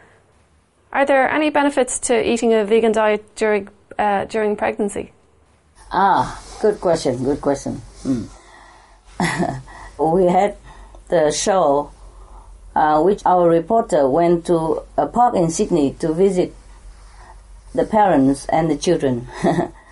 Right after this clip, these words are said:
Speaker 2: who are vegan. They, they're doing fantastic. They're all pinky, healthy, intelligent, and beautiful children. And mother as well.
Speaker 1: Yeah.
Speaker 2: Of course, if we are vegan, the mother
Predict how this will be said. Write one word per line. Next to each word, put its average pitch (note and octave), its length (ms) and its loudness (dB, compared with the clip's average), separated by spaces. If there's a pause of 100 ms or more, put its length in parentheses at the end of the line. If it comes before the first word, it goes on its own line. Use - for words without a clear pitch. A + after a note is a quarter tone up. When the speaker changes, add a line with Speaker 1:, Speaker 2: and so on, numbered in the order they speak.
(120)
Speaker 2:
who F3 200 2
are D3+ 160 2
vegan. C#3+ 500 0
They, C#3+ 340 2
they're D#3+ 240 0
doing D3+ 280 2
fantastic. C3+ 680 -2
They're C3 120 2
all C#3+ 200 2
pinky, D#3+ 460 2
healthy, D#3+ 440 2
intelligent, D#3 680 0
and A2+ 240 -4
beautiful D#3 560 2
children. C#3 540 0 (260)
And G#3+ 280 2
mother E3+ 280 4
as C3+ 220 0
well. B2 320 0 (180)
Speaker 1:
Yeah. F#3+ 260 -6 (800)
Speaker 2:
Of A3 160 -2
course, - 360 0 (1000)
if B3 300 0
we F#3+ 240 4
are F3 320 4
vegan, E3+ 480 0 (460)
the C#3+ 220 0
mother E3 680 4